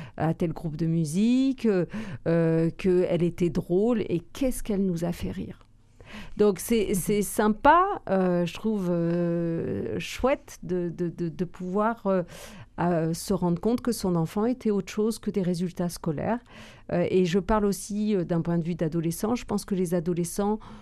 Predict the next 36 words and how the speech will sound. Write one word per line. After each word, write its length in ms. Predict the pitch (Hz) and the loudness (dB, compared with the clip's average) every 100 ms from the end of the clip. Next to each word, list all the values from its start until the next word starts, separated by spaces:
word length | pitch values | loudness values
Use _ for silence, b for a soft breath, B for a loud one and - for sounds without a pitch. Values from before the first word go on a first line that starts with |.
| B - | B -2
ont 260 | 180 185 | 0 0
pu 560 | 175 - 214 220 226 226 | -2 -6 0 2 2 0
finalement, 840 | - 190 185 175 185 190 202 190 | -2 -2 0 2 2 2 2 2
euh, 140 | 175 147 - - - - - - 190 | 0 -2 -8 -20 -20 -20 -20 -10 -2
être 200 | 170 - | -2 0
rassurés 880 | 208 202 - - 190 170 185 269 B B B B | 0 0 -2 0 2 4 2 0 B B B B
de 160 | 143 180 | -2 0
voir 240 | 165 202 | 0 -2
qu'ils 200 | - 214 | -2 -4
pouvaient 240 | 190 170 | -2 0
avoir 340 | 180 160 185 180 | 0 2 -2 0
des 140 | 180 | 0
liens 260 | 165 185 202 | 2 2 2
différents, 800 | 175 185 208 - 208 180 180 285 B B B B | 2 0 -2 0 -2 0 -2 -4 B B B B
euh, 600 | 165 170 165 165 160 160 - | -2 2 2 0 0 -2 -2
avec 320 | 170 180 175 | 0 -2 0
leurs 140 | 180 | -4
parents. 320 | - 165 156 165 | -2 -4 -2 -4
C'est, 220 | - 165 | -4 -2
donc 220 | 185 196 | 0 -2
c'est, 240 | - - | -2 -6
c'est, 380 | 190 - 196 - | -6 -4 -4 -4
ce 380 | 180 - 190 226 | -6 -10 -2 -2
sont, 420 | 208 - 226 220 214 B B B | 0 0 2 2 -2 B B B
finalement, 480 | - - 208 196 233 | -16 -2 2 4 2
ce 160 | 262 254 | 2 0
sont 180 | 220 208 | 2 2
des 140 | 196 | 2
périodes 840 | 185 208 196 196 233 302 294 240 | 2 0 2 2 4 4 0 -2
qui 220 | - - 208 | -4 -2 0
ont 160 | 196 | 2
permis 760 | 180 202 196 214 226 233 233 - | 2 2 4 6 6 4 2 0
de 220 | 160 151 | -4 0
libérer 640 | 170 175 226 214 240 233 226 | 2 4 2 4 2 4 2
des 180 | 202 | 4
mots 320 | 185 175 214 | 4 2 0